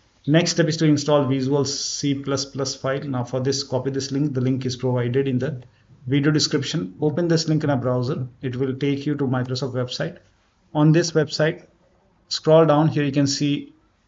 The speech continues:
x eighty-six and x sixty-four version. You have to install both the files.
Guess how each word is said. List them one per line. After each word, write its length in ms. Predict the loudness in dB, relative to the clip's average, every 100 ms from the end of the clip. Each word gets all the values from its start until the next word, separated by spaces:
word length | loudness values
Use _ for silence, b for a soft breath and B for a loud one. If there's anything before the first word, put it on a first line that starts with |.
| _ -4
x 200 | -2 2
eighty-six 640 | 2 2 -2 -2 -6 -8 _ -20 -8
and 240 | -4 -4 -4
x 180 | -6 -2
sixty-four 480 | -4 -2 -2 0 0
version. 340 | 2 0 0
You 80 | -2
have 80 | -2
to 60 | -2
install 360 | -2 2 2
both 240 | 4 0 0
the 100 | -2
files. 300 | -2 -4